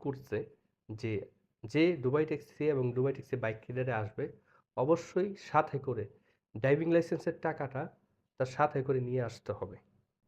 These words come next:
কারণ ড্রাইভিং লাইসেন্সের টাকা আর দুবাই ট্যাক্সি বহন করবে না, প্যাসেঞ্জারের বহন করতে হবে। এতে কিছু ফ্যাসিলিটি কোম্পানি দিচ্ছে এবং কিছু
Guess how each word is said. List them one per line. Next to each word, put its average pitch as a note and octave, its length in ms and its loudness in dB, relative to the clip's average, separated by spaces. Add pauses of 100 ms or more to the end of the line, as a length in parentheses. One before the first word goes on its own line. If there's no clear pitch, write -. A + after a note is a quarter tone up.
(380)
কারণ D3+ 220 4 (120)
ড্রাইভিং C3 280 2
লাইসেন্সের E3 440 -2
টাকা E3 180 -4 (240)
আর B2 100 0 (540)
দুবাই D#3 220 12
ট্যাক্সি - 280 -4
বহন B2+ 220 4
করবে A#2+ 240 -2
না, F3 140 0
প্যাসেঞ্জারের B2 560 0
বহন A#2 240 -2
করতে A2 300 -8
হবে। B2+ 160 -8 (640)
এতে F#3 340 6 (380)
কিছু G#3 220 0 (140)
ফ্যাসিলিটি D#3+ 560 4 (1900)
কোম্পানি F#3+ 320 12 (100)
দিচ্ছে - 320 0 (320)
এবং C3+ 180 2
কিছু D#3+ 160 -2